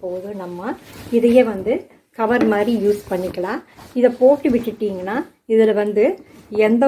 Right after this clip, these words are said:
ஒரு தூசியும் படியாம நம்ம பார்த்துக்கலாம். பார்க்கறக்கு நீட்டாவும் இருக்குது பாருங்க. நம்ம யூஸ் பண்ணாத சமயத்துல இந்த மாதிரி கவரை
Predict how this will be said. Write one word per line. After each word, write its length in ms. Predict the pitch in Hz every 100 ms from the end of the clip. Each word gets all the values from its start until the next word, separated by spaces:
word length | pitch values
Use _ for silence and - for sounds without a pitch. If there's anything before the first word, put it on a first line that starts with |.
| 254
ஒரு 160 | 202 220 370 -
தூசியும் 500 | 240 254 254 214 233 247
படியாம 440 | 208 202 208 214 220
நம்ம 120 | 190 185
பார்த்துக்கலாம். 640 | 180 180 180 202 190 180 302 - _ _ -
பார்க்கறக்கு 480 | 269 269 208 - 262 247
நீட்டாவும் 520 | 220 220 214 226 220
இருக்குது 280 | - - 185 185
பாருங்க. 300 | 175 180 185 262 - _ _ _ 220
நம்ம 260 | 214 208 320 - _ _ _ _ 214
யூஸ் 180 | 294 302 -
பண்ணாத 340 | 269 254 262 254
சமயத்துல 460 | 202 196 190 202 262
இந்த 120 | 214 190
மாதிரி 220 | 190 190 254 381 _ -
கவரை 320 | 196 196 196